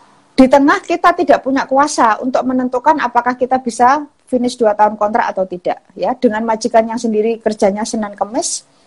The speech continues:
mereka sendiri rentan P H K, akhirnya kita juga rentan P H K.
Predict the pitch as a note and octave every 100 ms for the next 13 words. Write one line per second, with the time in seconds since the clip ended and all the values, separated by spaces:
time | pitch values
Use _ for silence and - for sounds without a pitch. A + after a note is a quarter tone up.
0 | _ - G3 G#3+ A3 G#3+ G3+ G#3+ G#3+ G#3+
1 | G3 G3+ G3+ F#3+ C4+ A#3+ B3 C#4 D#4 D4+
2 | D#4+ A#3+ - G3+ F#3+ F#3 F#3+ F#3+ F#3+ E3+